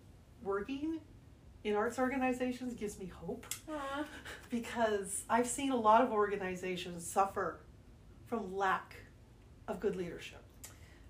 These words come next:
Speaker 2: I think leadership is so difficult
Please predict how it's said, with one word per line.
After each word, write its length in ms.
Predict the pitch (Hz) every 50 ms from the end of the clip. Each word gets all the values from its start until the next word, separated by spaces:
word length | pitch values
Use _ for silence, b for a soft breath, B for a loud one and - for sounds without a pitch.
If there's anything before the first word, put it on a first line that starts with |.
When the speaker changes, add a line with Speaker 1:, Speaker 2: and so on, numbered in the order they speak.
| B B - - - - -
Speaker 2:
I 40 | -
think 300 | - - 254 247 233 - -
leadership 540 | 220 214 208 214 220 - 214 202 196 - -
is 200 | 180 185 180 180
so 720 | - - - - 208 190 190 190 190 190 190 190 196 196 - - - - - - - - - - - - - - - - - - -
difficult 760 | 202 202 202 - 202 196 - - - 196 185 185 170 -